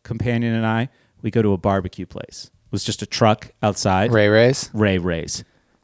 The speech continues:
Speaker 1: Fucking
Speaker 2: Wow.
Speaker 1: Ray Ray's.
Speaker 2: I,
Speaker 1: Then
Speaker 2: uh, I wish I would have known and given you the recommendation, dude, 'cause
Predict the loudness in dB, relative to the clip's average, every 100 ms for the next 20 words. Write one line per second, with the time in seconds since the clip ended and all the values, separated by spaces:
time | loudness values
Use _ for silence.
0 | _ _ -2 -2 0 -6 -6 -2 0 0
1 | 2 2 2 2 2 0 -2 0 0 2
2 | 2 2 0 -2 2 4 4 2 2 0
3 | 0 -2 -6 -8 -4 0 0 2 2 2
4 | 0 0 0 -2 -4 -2 0 0 0 -2
5 | 0 0 -2 -4 -6 -4 -6 -6